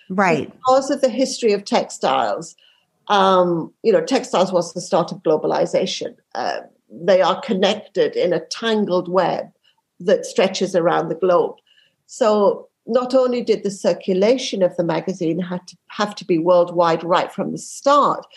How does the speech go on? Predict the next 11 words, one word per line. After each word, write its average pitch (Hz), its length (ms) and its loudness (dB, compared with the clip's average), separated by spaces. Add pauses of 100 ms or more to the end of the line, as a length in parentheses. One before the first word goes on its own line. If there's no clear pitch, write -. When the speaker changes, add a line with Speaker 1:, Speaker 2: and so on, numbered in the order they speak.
(240)
Speaker 2:
but - 140 0
the - 140 0
content 240 680 -2
had - 240 -6
to 196 100 -6
reflect 190 580 -2
that 170 260 -4
as 160 160 -10
well. 160 520 0 (880)
Um, 208 520 2
so - 460 0